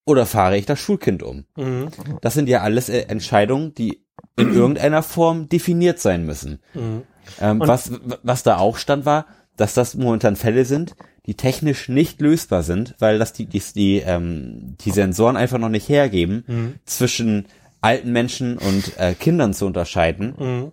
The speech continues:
Speaker 1: Momentan, sag ich mal, ist das, ähm, höchste, höchste der Gefühle die Unterscheidung zwischen Fußgänger und Radfahrer.
Speaker 2: Mhm.
Speaker 1: Ähm, aber diese Entscheidung wird kommen.
Speaker 2: Ja. Ja,
Speaker 1: Und da
Speaker 2: definitiv.
Speaker 1: ist, finde ich, ist das auch eine unheimlich spannende Geschichte.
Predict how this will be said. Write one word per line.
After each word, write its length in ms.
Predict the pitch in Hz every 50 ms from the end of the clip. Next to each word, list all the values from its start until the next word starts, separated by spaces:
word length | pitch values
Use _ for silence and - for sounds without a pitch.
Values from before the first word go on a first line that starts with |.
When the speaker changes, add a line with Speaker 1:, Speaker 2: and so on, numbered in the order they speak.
| _ -
Speaker 1:
Momentan, 420 | - 101 98 92 - 120 123 120 117
sag 100 | 117 113
ich 60 | 113
mal, 140 | 117 113 107
ist 120 | - -
das, 240 | 107 107 104 - - -
ähm, 240 | 101 92 92 95 -
höchste, 300 | - 123 135 135 - 123
höchste 260 | - 127 123 - 127 110
der 100 | 110 107
Gefühle 300 | 110 107 - - 120 104
die 100 | 101 107
Unterscheidung 460 | 104 104 107 - - 113 107 107 101
zwischen 280 | - - 107 - - -
Fußgänger 500 | - - 139 - - - 110 101 98 85
und 80 | 80 82
Radfahrer. 640 | 87 98 - - - 123 123 123 131 151 190 - -
Speaker 2:
Mhm. 360 | 131 113 113 110 107 117 143 _ _ _ _ _ _ _ _ _ _
Speaker 1:
Ähm, 360 | - 92 90 85 80 76 71 71 _ _ _ _ _ _ _ _ _ _ _ _ _ _ _ _ _ _ -
aber 160 | - 104 101
diese 260 | 90 107 107 107 117
Entscheidung 580 | 92 95 - - 113 101 104 101 113 113 98 -
wird 220 | 110 104 - -
kommen. 440 | - - 101 92 95 117 156 208 - _ _ _ _
Speaker 2:
Ja. 360 | - 110 107 101 98 107 - _ _ _ _
Ja, 180 | - 165 196 170
Speaker 1:
Und 340 | 131 117 120 120 117 113 120
da 340 | 104 98 104 110 135 165 -
Speaker 2:
definitiv. 260 | - 82 - - -
Speaker 1:
ist, 280 | 117 131 - - - -
finde 300 | - - 156 139 139 127
ich, 80 | 117 -
ist 120 | 123 -
das 140 | 127 117 107
auch 240 | 117 113 110 110 113
eine 220 | 120 117 107 110
unheimlich 520 | - - - 151 139 135 123 113 110 110 -
spannende 300 | - - 117 113 107 107 98
Geschichte. 520 | 98 - - - 123 - - 90 80